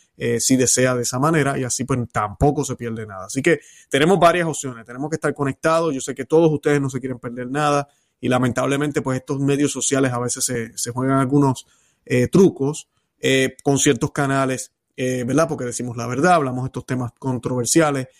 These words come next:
y pues nos, nos limitan a veces. Así que pues esas son las alternativas que tenemos. También no se olviden que tenemos un segundo canal, Perspectiva Católica con Luis Román.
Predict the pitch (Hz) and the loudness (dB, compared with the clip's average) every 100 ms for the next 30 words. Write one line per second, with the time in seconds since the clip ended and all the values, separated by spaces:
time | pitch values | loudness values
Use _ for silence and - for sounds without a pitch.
0 | _ _ 123 117 127 123 127 123 - 131 | _ _ -6 0 2 2 0 -2 0 2
1 | 135 131 139 139 113 104 117 117 107 - | 4 4 2 2 0 -8 -8 -6 -6 -10
2 | - - - 117 131 123 123 113 - 135 | -12 -8 -6 -2 -2 -2 -2 0 0 2
3 | 143 - 147 151 - _ - 127 117 123 | 0 0 -2 -2 -6 _ -2 -2 -2 -4
4 | 123 123 127 - 123 143 214 208 175 131 | -4 -4 -4 -4 -2 2 4 4 0 0
5 | 127 151 165 160 165 165 160 139 135 151 | 2 2 2 4 4 4 0 0 0 0
6 | 147 135 139 135 131 135 165 170 - _ | 0 0 0 -2 -2 -2 -2 -4 -10 _
7 | _ - 123 - 117 - 135 143 - 156 | _ -2 -2 -2 0 4 4 4 0 0
8 | 151 151 147 - _ _ - 139 127 117 | 2 0 -2 -6 _ _ 2 2 2 -2
9 | 117 113 95 | -4 -4 -6